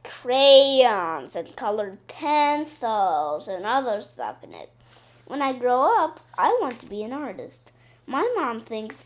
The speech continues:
I'm really creative. I like to create things." "She should create an empty space where she is right now,"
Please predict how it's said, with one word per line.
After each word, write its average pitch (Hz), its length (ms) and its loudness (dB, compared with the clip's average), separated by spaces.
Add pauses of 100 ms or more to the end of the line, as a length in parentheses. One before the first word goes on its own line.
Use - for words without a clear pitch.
I'm 202 320 -12
really 403 600 -2
creative. 220 640 -6 (460)
I 381 140 2
like 240 260 -8
to - 100 -20
create 180 480 -8
things." - 380 -18 (760)
"She 226 320 -16
should - 320 -14
create 214 580 -8
an 214 240 -16
empty 233 440 -16
space 220 580 -10
where 220 180 -14
she 226 360 -10
is 220 180 -14
right 220 360 -14
now," 202 580 -14